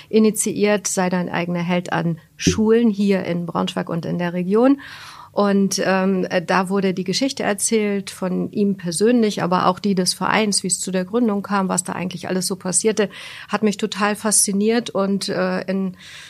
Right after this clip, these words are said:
einem leichtsinnigen Moment habe ich ihm angeboten, wenn er mal Unterstützung braucht, kann er sich gerne melden. Und zwei Tage später klingelte das Telefon. Das ist jetzt knapp zehn Jahre her und seitdem, äh, bin ich im Vorstand des Beyond Hero, äh, verantwortlich für die Kommunikation.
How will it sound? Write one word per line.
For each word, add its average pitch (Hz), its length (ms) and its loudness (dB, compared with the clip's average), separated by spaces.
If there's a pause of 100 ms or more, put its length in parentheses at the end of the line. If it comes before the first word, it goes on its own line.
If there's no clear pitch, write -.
(140)
einem 190 200 2
leichtsinnigen 208 600 4
Moment 202 380 0
habe 202 140 0
ich 196 120 -6
ihm 190 280 -4
angeboten, 196 500 0
wenn 190 100 0
er 190 80 -2
mal 185 160 0
Unterstützung 202 560 -2
braucht, 196 320 0
kann 196 200 -2
er 185 180 0
sich 175 160 -6
gerne 180 280 0
melden. 202 360 4
Und 196 100 2
zwei 190 200 0
Tage 190 260 2
später 226 320 4
klingelte 233 380 6
das 202 200 0
Telefon. 262 580 4 (380)
Das 214 160 2
ist 208 140 0
jetzt 202 160 -2
knapp 196 260 0
zehn 190 220 0
Jahre 190 300 0
her 190 300 2
und 180 140 2
seitdem, 185 560 2
äh, 170 340 0
bin 170 200 -2
ich 165 160 -6
im 185 180 -4
Vorstand 208 520 2
des 190 140 -2
Beyond 185 380 2
Hero, 208 480 0
äh, 180 300 -2
verantwortlich 180 720 -2
für 175 260 -2
die 185 100 -6
Kommunikation. 190 960 2